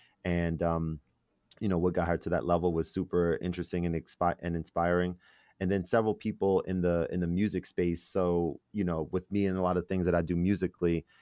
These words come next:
I had a chance to talk to, um, two peop-, well, several people, but two in particular I'll mention that, um, are prominent. One of them is the, is the sole developer of one of my most used music app called Koala Sampler on the iPad.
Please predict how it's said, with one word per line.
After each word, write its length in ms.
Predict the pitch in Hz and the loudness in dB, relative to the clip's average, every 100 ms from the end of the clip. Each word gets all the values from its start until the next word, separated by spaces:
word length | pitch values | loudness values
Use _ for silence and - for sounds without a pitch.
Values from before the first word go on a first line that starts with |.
| _ 95 | _ -2
I 60 | |
had 80 | 95 | -2
a 60 | 87 | -2
chance 280 | 95 90 | -4 -6
to 80 | 90 | -6
talk 320 | - 90 87 - | -2 -2 -2 -6
to, 480 | 92 90 87 87 87 _ _ _ - | -2 0 2 0 -4 _ _ _ -6
um, 480 | 87 85 82 76 - - | -2 -2 -4 -6 -12 -18
two 320 | - 123 127 _ _ _ | -2 0 0 _ _ _
peop-, 240 | 110 - | -6 -2
well, 140 | 110 101 | 0 2
several 280 | 117 104 95 | 2 0 -2
people, 300 | 95 90 87 | -2 0 0
but 180 | 80 | -2
two 160 | - 110 | -2 -2
in 80 | 92 | -2
particular 460 | 90 95 - 90 | -4 -6 0 2
I'll 80 | 85 | 2
mention 500 | 85 85 85 85 82 - _ - | 2 -2 -2 -4 -4 -6 _ -12
that, 500 | 78 92 90 87 82 - | -2 0 2 0 -2 -4
um, 440 | 87 85 80 78 - | 0 0 -2 -6 -4
are 420 | 90 87 85 82 - | 0 2 2 0 -4
prominent. 480 | - 107 104 95 92 | -2 0 0 0 -2
One 160 | 92 117 | 0 2
of 60 | |
them 160 | 104 92 | 2 0
is 160 | 82 78 | -2 -2
the, 220 | 87 - | -2 -2
is 140 | 82 | -4
the 80 | 78 | -6
sole 600 | - 98 104 95 87 80 - | -2 4 4 6 2 -2 -6
developer 600 | 85 92 98 90 85 85 | -4 0 2 0 0 -2
of 260 | - 82 78 | -2 -4 -4
one 180 | 90 | -2
of 60 | 87 | -2
my 140 | 82 | -2
most 340 | 82 90 87 - | 0 0 -2 -4
used 420 | 87 98 92 - | -2 0 0 -2
music 320 | 85 82 85 - | -4 -4 -6 -6
app 200 | 80 - | -8 -6
called 240 | - 78 | -4 -4
Koala 400 | - 82 85 82 | -2 2 4 4
Sampler 420 | 78 80 73 78 - | -2 -10 -8 -6 -4
on 140 | 80 | -4
the 60 | - | -2
iPad. 420 | 85 - 76 | -2 -2 -6